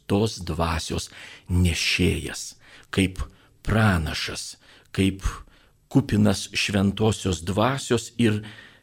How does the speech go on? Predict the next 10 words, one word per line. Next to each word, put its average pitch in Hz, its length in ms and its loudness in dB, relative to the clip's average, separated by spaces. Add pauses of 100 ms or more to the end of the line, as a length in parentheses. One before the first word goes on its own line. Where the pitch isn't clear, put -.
(460)
skleidžiantis 92 1040 2
tą 90 160 0
dvasią, 82 600 -2 (580)
per 92 80 6
savo 90 480 4
raštus 90 680 0 (340)
ir, 98 80 4
žinoma, 107 560 4
ne 110 160 2
tik. - 380 -8